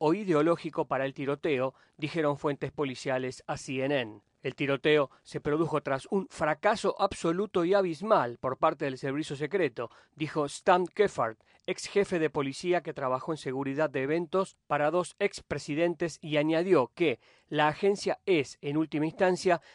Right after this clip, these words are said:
la responsable de la seguridad del candidato. Al menos una docena de agentes de policía y ayudantes del sheriff estaban ayudando al servicio secreto y a la policía estatal de Pensilvania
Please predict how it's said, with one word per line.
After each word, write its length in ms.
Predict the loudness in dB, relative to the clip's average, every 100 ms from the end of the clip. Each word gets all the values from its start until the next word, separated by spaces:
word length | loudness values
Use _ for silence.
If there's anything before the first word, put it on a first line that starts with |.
| _
la 180 | 0 0
responsable 880 | 2 0 0 -2 -2 4 4 4 0
de 100 | 0
la 140 | 0
seguridad 520 | 0 -2 -2 0 0
del 120 | 0 -2
candidato. 680 | -2 2 2 2 -4 -18 _ _ _ _ -6
Al 140 | -2
menos 360 | 2 2 0 -6 -12
una 240 | -2 2 4
docena 380 | 2 2 0 0
de 60 |
agentes 340 | -2 -4 -4 -4
de 100 | -2
policía 460 | -2 -2 -2 -2
y 100 | 0
ayudantes 460 | -2 0 0 -2 -6
del 140 | -6
sheriff 400 | -2 -2 -2 -4 -10
estaban 480 | -6 0 2 2
ayudando 480 | 0 0 4 4 4
al 80 | -2
servicio 380 | -4 -6 -6 -8
secreto 420 | -8 -6 -4 -4
y 40 | -4
a 40 |
la 100 | -4
policía 380 | -6 -8 -8 -10
estatal 380 | -6 -6 -4 -6
de 80 |
Pensilvania 720 | -8 -10 -8 2 4 4 2